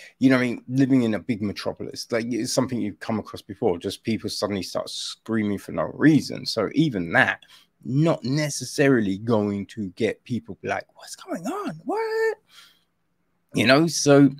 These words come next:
like, you just think, "No, no, no, we will all drive together. That is the safest fucking way." You know what I mean? Like, yeah, there's some, there's, there are some real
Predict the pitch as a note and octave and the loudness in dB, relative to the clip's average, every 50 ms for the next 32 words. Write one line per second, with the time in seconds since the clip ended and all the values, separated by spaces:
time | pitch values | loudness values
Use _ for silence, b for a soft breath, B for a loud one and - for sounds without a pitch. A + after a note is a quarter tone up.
0 | B B B B B B B B B B B _ _ _ _ _ - - D3+ F3 | B B B B B B B B B B B _ _ _ _ _ -4 -2 0 0
1 | C#3+ - D3+ E3 D3 E3 G3+ G3 - - B3+ A3+ D#3 A2+ - - - G3 A#3 A3+ | 4 4 4 4 4 2 0 -2 0 2 2 4 4 4 2 0 -2 2 4 4
2 | G3+ F#3 D#3+ D3 A2+ F#2+ F#2 B2 - _ _ _ _ _ A2 A2+ D#3 A3 A3 F3+ | 6 6 6 6 6 6 4 0 -6 _ _ _ _ _ -2 2 4 4 4 4
3 | D#3+ D#3 D3 - E3+ G3+ F#3 C#3+ A2 - - - G#2+ A2+ D3 F3 E3 C#3+ B2 A#2 | 4 2 2 2 2 2 2 2 0 -2 -4 -6 -2 2 4 6 6 6 6 4
4 | B2 - _ _ - - C#3+ C3 G#2+ - - F3+ A3 A3 C3+ A2+ - E2 - - | 2 -4 _ _ -8 -6 -6 -6 -4 -2 0 2 2 2 0 -2 -4 -6 -6 -6
5 | - _ _ _ _ _ _ _ _ _ _ _ _ - G3+ B3+ A#3+ G3 G#3 B3 | -10 _ _ _ _ _ _ _ _ _ _ _ _ 2 2 4 4 2 0 -2
6 | - _ _ _ _ _ _ _ _ _ _ - A#3 A3 F3+ - - E3 D#3 - | -4 _ _ _ _ _ _ _ _ _ _ 4 4 4 4 2 -2 -4 -2 0
7 | - A#3 F#3 G3 - - D3 D3 - G#3+ A3 - - - C3 G#3 G3+ G3 D4 G4 | 2 2 2 0 0 -2 -4 -2 0 0 0 0 0 -2 -4 -4 -2 0 0 0
8 | F#4+ D4 F#2+ - - _ _ _ _ _ _ _ _ _ _ _ _ _ _ _ | 2 0 -2 -4 -12 _ _ _ _ _ _ _ _ _ _ _ _ _ _ _
9 | _ _ _ - C3+ E3 G3+ B3 C#4 C#4+ D4+ D4 A#3 G#3 G#3+ G3+ G3 F#3 D3+ - | _ _ _ 4 6 6 8 8 8 6 6 4 4 4 2 2 2 0 0 -2
10 | - - _ _ _ _ _ - F3+ G3 F#3+ F#3 F#3+ G#3 A3 A3 G#3 G3+ G3 F3+ | -4 -8 _ _ _ _ _ -14 -12 -10 -8 -6 -6 -4 -2 2 2 4 4 4
11 | D#3 C#3+ A#2 E2+ D#2 - - _ _ _ _ _ _ _ _ _ _ _ C3 C3+ | 2 2 0 -2 -4 -12 -18 _ _ _ _ _ _ _ _ _ _ _ -4 -2
12 | F#3 F3+ D#3 - - F3 E3+ E3 D#3 C#3+ - - - - C#3+ E3+ F3+ E3+ E3 C#3 | 0 0 0 -2 -4 -2 0 2 2 0 0 -4 -8 -10 -8 -8 -8 -8 -10 -10
13 | A2 C3+ F3 F#3 G3 A3 G#3+ F#3+ E3 - - - D3+ B2 A#2 G#2+ A2+ D#3 A3 A3+ | -6 -2 -2 0 2 4 4 4 4 2 -2 -4 -2 -2 -2 -2 -4 -4 -2 -2
14 | D3 A2 G2+ | -2 -4 -6